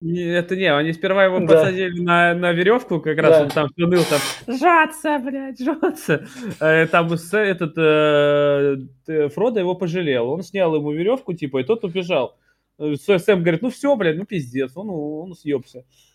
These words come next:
Speaker 1: На самом деле нет, он такой: «Ну че, вы идете там?» «Нет, тут как раз».
Speaker 2: Ну да.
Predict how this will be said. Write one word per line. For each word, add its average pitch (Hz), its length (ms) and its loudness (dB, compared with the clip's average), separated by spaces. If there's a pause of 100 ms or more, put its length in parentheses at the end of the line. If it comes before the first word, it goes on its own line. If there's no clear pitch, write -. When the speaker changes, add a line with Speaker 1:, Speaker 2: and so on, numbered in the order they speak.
(180)
Speaker 1:
На 139 140 -6
самом 220 220 -2
деле 180 200 -4
нет, 113 280 -8
он 123 80 -16 (120)
такой: 127 260 -16
«Ну 196 140 -10
че, 214 160 -2
вы 156 120 0
идете 247 280 -6
там?» 123 140 -6
«Нет, 190 220 -12
тут 135 140 -20 (320)
как 143 160 -8
раз». 131 240 -6 (640)
Speaker 2:
Ну 160 220 -4
да. 151 260 -6